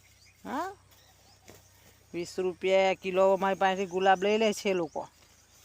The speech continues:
અને પછી સો રૂપિયા ને દોઢસો રૂપિયા ને બસો રૂપિયા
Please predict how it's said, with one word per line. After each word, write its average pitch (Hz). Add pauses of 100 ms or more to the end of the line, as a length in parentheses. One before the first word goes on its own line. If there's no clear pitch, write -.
(520)
અને 170
પછી 180
સો 196 (120)
રૂપિયા 190
ને 190
દોઢસો 180
રૂપિયા 190
ને 190
બસો 180
રૂપિયા 190